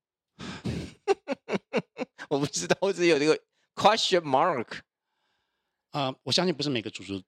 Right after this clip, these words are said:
Speaker 2: 都这样，但是有的时候你一个就是对某些事情有狂热，想要追求完美的人，可能会很没有耐心。
Speaker 1: OK。
Speaker 2: 我觉得这个的确是有可能。
Speaker 1: 那可能各行各业都会有。
Speaker 2: 对。
Speaker 1: 就是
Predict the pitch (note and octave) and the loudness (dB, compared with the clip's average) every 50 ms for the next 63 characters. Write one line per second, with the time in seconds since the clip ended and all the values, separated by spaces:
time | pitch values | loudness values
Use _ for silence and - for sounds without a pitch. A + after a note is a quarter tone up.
0 | _ _ _ _ _ _ _ A#2+ A2 - - - F#2 F2+ G2+ F#2 - - _ - | _ _ _ _ _ _ _ -6 -2 -2 -2 -2 -2 -6 -8 -8 -8 -12 _ -4
1 | D#3 D3 C#3+ - - D#3+ D3 C#3 - - _ _ C#3 C#3 D3 D3+ F#3+ G3 E3 - | -2 0 2 2 4 4 2 2 0 -4 _ _ -2 0 2 4 4 2 2 0
2 | - _ _ _ D#3 D#3 C#3 C3+ D3+ F3+ E3+ F#3 D#3+ C#3 E3+ E3+ F#3 D#3 - - | -4 _ _ _ 0 0 0 0 -2 -2 0 0 2 2 2 0 0 0 0 0
3 | G#3 F#3 F3 D#3 C#3+ C3 - - _ B2 B2 A#2 A#2 A#2 A#2+ E3+ E3 D3 D#3 D3+ | 2 2 2 2 0 -4 -8 -10 _ -2 0 2 2 4 4 2 2 0 0 0
4 | C3+ A#2+ F2 - - F#2+ F#2+ F#2+ G2+ A2+ A#2+ C3 B2+ A2+ G2+ - - G2+ G#2 C3+ | -2 -4 -4 -6 -10 -8 -6 -4 -4 -2 0 0 0 0 0 -2 -2 0 0 0
5 | C#3 C#3 C3 A#2+ - _ _ - D#3+ D#3 - - C#3 A#2 G#2+ G#2 F#2+ F#2+ A2 A2 | 0 0 0 -2 -4 _ _ 0 0 0 0 0 -2 -2 0 -2 -2 -2 -2 -2
6 | G2 - D#2+ E2 D#2+ - - - _ _ - - A2 A2 B2+ B2 A2 - G2 E2 | -4 -6 -10 -14 -14 -16 -18 -20 _ _ -8 -6 -4 -2 -2 -2 -4 -6 -8 -8
7 | E2 G2 F#2 D#2+ E2 E2+ D#2 D2+ - - - - - - _ _ _ _ _ _ | -6 -8 -8 -8 -8 -10 -8 -2 0 0 0 0 -2 -10 _ _ _ _ _ _
8 | _ _ - _ _ _ _ _ - A2 - A#2 A2+ A#2 A#2 A2+ - _ _ _ | _ _ -20 _ _ _ _ _ -14 -8 -4 -2 0 0 -2 -2 -6 _ _ _
9 | _ _ _ _ - D3+ C#3 A#2 - A2+ A2 G2+ - - D3 B2 G#2+ - - A#2+ | _ _ _ _ -2 -2 -2 -4 -4 -10 -6 -4 -2 0 2 2 2 0 0 -2
10 | G2+ F2 - - - _ - A#2+ - B2 A#2+ C3+ - _ _ _ _ - E3 C#3 | -4 -8 -10 -14 -20 _ -18 -8 -6 -4 -4 -4 -8 _ _ _ _ 0 2 2
11 | A#2+ G#2+ G2+ G#2 - C3 A#2+ A2 F#2+ A#2+ G#2+ A2 G#2 F#2 F2 E2+ D#2+ D2+ - _ | 2 0 -4 0 2 2 2 4 4 4 2 4 2 2 0 -2 -2 -4 -8 _
12 | _ _ - G#2+ F2 E2 - - - C3 D3 D#3 - | _ _ -6 -6 -6 -6 -8 -10 -10 -10 -8 -10 -12